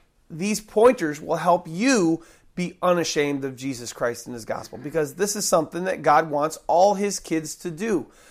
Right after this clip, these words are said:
Let the redeemed of the Lord say so. So, here are some pointers that God has given me through fifteen or sixteen years of being a Christian that's helped me,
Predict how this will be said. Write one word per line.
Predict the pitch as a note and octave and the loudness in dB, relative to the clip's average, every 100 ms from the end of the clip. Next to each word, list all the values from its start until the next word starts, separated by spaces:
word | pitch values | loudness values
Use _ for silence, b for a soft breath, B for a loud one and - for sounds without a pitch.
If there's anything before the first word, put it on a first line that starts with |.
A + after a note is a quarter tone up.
| b | b
Let | D3+ D3+ D3+ | -4 -2 -2
the | C#3+ | -6
redeemed | C#3+ C#3 D#3+ A#3 C4+ C4+ | -4 -6 -2 2 4 2
of | C#4 | 2
the | C#4+ | 2
Lord | C4 F#3 E3+ F3+ F#3 E3 | 2 4 4 4 4 -2
say | - - - D3+ D3 D3+ D3 _ _ | -8 -8 -2 2 2 0 -6 _ _
so. | - - - A2+ - - _ _ | -20 -14 -10 -10 -10 -20 _ _
So, | - - A3 G3+ G3 b b b | -12 6 8 8 4 b b b
here | _ G#3+ B3 | _ 2 4
are | |
some | C4 C4+ C#4+ | 4 2 0
pointers | - G#3+ G#3 G3 A3 G3+ | 4 4 4 4 -4 -2
that | F#3 D#3+ | -4 2
God | F3+ F#3 | 4 4
has | F3+ | 2
given | F#3+ G#3+ G3+ | 0 0 0
me | F#3 | -2
through | F#3 F#3 F3+ _ - | -2 -4 -6 _ -6
fifteen | F3 - F#3+ | -6 -4 -4
or | |
sixteen | F#3 F#3 - G#3 | -4 -6 -4 -4
years | F#3+ D#3+ | -2 -4
of | D#3+ | -2
being | E3 | -4
a | G#3+ | -4
Christian | G3 D#3+ - G3+ b b b | -4 -6 -8 -12 b b b
that's | - - | -10 2
helped | E3 G#3 | 4 4
me, | F3+ F3 A#3 | 2 -4 -4